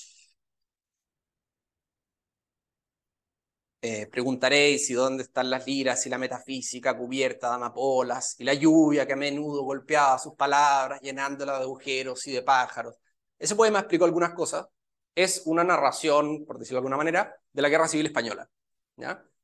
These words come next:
Pero Neruda habla de la, de la amapola, de la metafísica, digamos, de la lluvia que a menudo golpeaba sus palabras. A Izaguirre le pasa un poco esto, entonces de repente, por ejemplo, hay un polo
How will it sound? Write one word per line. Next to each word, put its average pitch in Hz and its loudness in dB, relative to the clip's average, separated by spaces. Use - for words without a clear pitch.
Pero 277 -4
Neruda 226 4
habla 208 2
de 185 2
la, 156 2
de 139 -6
la 127 2
amapola, 143 0
de 131 -8
la 131 -8
metafísica, 151 -2
digamos, 135 0
de 131 -10
la 123 -2
lluvia 175 0
que 147 -6
a 139 -2
menudo 151 -2
golpeaba 147 0
sus - -8
palabras. 143 2
A - 0
Izaguirre 196 4
le 262 6
pasa 247 2
un 247 -10
poco 254 2
esto, 247 -2
entonces 214 -10
de 185 -2
repente, 170 -2
por 175 -6
ejemplo, 120 -8
hay 123 -4
un 151 -6
polo 196 4